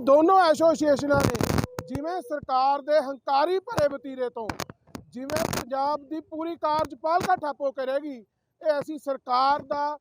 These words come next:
ਜੋ ਪਾਰਟੀ ਦਾ ਨਿਰਦੇਸ਼ ਆਇਆ ਹੈ ਕਿ ਸਰਕਾਰ ਦਾ ਜਲੂਸ ਕੱਢਣਾ ਹੈ। ਉਹ ਕਿਉਂ ਕੱਢਣਾ ਹੈ? ਕਿਉਂਕਿ ਲੋਕ ਅੱਜ ਜਿੰਨੇ ਵੀ ਤੁਸੀਂ ਦੇਖ ਲਓ, ਕਚਹਿਰੀਆਂ 'ਚ ਦੇਖ ਲਓ,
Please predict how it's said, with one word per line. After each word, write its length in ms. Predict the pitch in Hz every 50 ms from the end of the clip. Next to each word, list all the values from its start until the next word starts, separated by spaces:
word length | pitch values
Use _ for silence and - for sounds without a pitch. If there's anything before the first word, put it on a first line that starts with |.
| _ _ _ - -
ਜੋ 80 | 262 277
ਪਾਰਟੀ 480 | - - 277 277 277 277 - 320 294
ਦਾ 160 | 285 302 302
ਨਿਰਦੇਸ਼ 520 | 294 285 277 254 233 254 277 302 311 - 294
ਆਇਆ 280 | 285 277 277 254 240
ਹੈ 60 | 214 185 _ _ _ _ _ _ -
ਕਿ 100 | 311 294
ਸਰਕਾਰ 580 | - - 277 262 - 277 262 262 262 262 269
ਦਾ 160 | 262 294 302 294
ਜਲੂਸ 540 | 254 269 254 254 262 277 294 320 320 - 320 -
ਕੱਢਣਾ 340 | - 285 311 370 392 392 392
ਹੈ। 100 | 381 381 370 _ _ _ _ -
ਉਹ 60 | -
ਕਿਉਂ 280 | - - 330 330 349 359
ਕੱਢਣਾ 360 | - 381 370 381 381 370 359
ਹੈ? 60 | 359
ਕਿਉਂਕਿ 460 | 320 _ _ _ _ - 302 - 359 330
ਲੋਕ 520 | 269 269 285 294 320 330 330 - 311 302
ਅੱਜ 140 | 285 269 294
ਜਿੰਨੇ 340 | 240 294 320 339 349 349 349
ਵੀ 80 | 349
ਤੁਸੀਂ 240 | 320 339 311 311 311
ਦੇਖ 240 | 285 311 294 277 294
ਲਓ, 140 | 294 294 277
ਕਚਹਿਰੀਆਂ 540 | - 277 - 302 330 330 339 339 339 320
'ਚ 80 | 285 302
ਦੇਖ 240 | 269 277 269 262 277
ਲਓ, 220 | 294 285 285 262